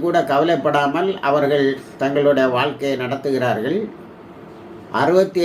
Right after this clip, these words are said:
ஏழாயிரத்து, இப்பொழுது அறுபத்தி எட்டாயிரத்தை அது நெருங்குகிறது என கருதுகிறோம். அவ்வளவு ஷஹீதுகளை சந்தித்த மக்கள்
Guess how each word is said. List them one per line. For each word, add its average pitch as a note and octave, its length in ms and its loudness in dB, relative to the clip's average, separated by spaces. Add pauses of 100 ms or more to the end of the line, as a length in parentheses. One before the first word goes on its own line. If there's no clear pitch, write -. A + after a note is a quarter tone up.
ஏழாயிரத்து, D#3+ 680 0 (600)
இப்பொழுது D#3 500 4 (1120)
அறுபத்தி D#3 400 2
எட்டாயிரத்தை D#3+ 680 2 (140)
அது B2+ 200 -2
நெருங்குகிறது C#3 640 2 (280)
என B2 100 -2 (140)
கருதுகிறோம். B2 640 0 (920)
அவ்வளவு D3 300 4 (100)
ஷஹீதுகளை E3 580 4 (120)
சந்தித்த D3 380 -2 (100)
மக்கள் C3+ 400 -2